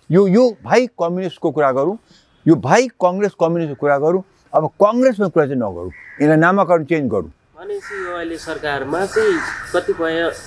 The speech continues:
Speaker 2: मन्त्रीहरूको कामप्रति प्रधानमन्त्री असन्तुष्ट भएको भन्ने एक किसिमको अब समीक-, अ, के भन्छ, मन्त्री परिषद पुनर्-, पुनर्गठन हुने हो कि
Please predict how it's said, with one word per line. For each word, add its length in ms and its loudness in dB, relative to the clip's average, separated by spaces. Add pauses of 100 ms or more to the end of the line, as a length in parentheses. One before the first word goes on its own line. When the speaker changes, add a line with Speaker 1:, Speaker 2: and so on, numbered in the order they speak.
(280)
Speaker 2:
मन्त्रीहरूको 720 -6
कामप्रति 640 -10 (380)
प्रधानमन्त्री 560 -8
असन्तुष्ट 600 -14
भएको 380 -8
भन्ने 580 -14 (220)
एक 100 -6
किसिमको 380 -6
अब 220 -4 (460)
समीक-, 320 0
अ, 140 -8 (460)
के 100 -4
भन्छ, 220 -10 (320)
मन्त्री 240 -2
परिषद 320 -4 (100)
पुनर्-, 400 -4
पुनर्गठन 540 -6
हुने 260 -12
हो 80 -12
कि 300 -16